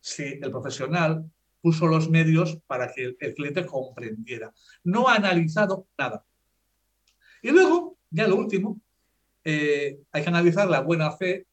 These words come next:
o sea, el desequilibrio pese a la buena fe, eh, o el desequilibrio contrario a la buena fe. Bueno, esto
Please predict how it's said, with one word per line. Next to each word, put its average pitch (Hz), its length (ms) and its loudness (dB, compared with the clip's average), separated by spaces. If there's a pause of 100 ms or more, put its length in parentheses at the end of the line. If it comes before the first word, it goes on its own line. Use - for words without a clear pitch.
o - 40 -20
sea, 147 140 -6
el 143 140 -6
desequilibrio 170 960 2 (100)
pese 143 280 -4
a 135 80 0
la 131 100 -2
buena 143 260 -6
fe, 151 320 -6 (320)
eh, 151 120 -10
o 131 140 -4
el 127 60 -2
desequilibrio 147 460 -2
contrario 151 560 -2
a 127 40 -4
la 127 100 -4
buena 117 260 -8
fe. - 220 -18 (1000)
Bueno, 190 220 -4
esto 247 480 -2